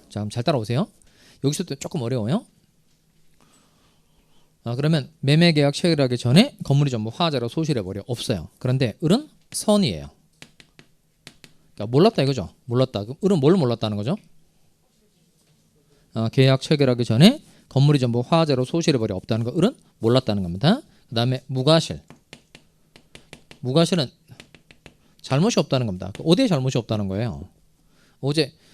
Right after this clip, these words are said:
무과실은 잘못이 없다는 겁니다. 어디에 잘못이 없다는 거예요? 이랬더니 뭐 불난 것에 대해서 잘못이 없다 이렇게 얘기하는데 그게 아니고요. 이건 모르는 데에 잘못이 없다는 겁니다. 모르는 데에 잘못이 없다는 거예요. 선의 무과실.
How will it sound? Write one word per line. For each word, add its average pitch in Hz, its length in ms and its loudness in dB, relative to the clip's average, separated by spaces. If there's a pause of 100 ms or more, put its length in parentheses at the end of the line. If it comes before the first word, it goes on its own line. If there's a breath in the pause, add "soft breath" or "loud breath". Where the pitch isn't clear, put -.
(140 soft breath)
무과실은 151 420 2
잘못이 151 300 -2
없다는 135 300 -2
겁니다. 104 260 -4
어디에 165 240 2
잘못이 143 300 -2
없다는 127 260 -2
거예요? 104 120 -6
이랬더니 131 360 -6
뭐 107 240 -12
불난 247 840 -2
것에 226 220 2
대해서 131 200 -4
잘못이 120 300 -4
없다 - 160 -6
이렇게 107 140 -4
얘기하는데 113 380 -2
그게 160 160 2
아니고요. 107 400 -4 (260 soft breath)
이건 160 160 2 (720 soft breath)
모르는 220 600 4
데에 170 260 2
잘못이 123 320 -2
없다는 110 260 -2
겁니다. 82 300 -12 (840)
모르는 165 480 4
데에 123 200 -2
잘못이 123 340 -6
없다는 113 260 -4
거예요. 85 160 -10 (100)
선의 185 840 -4
무과실. 113 540 -6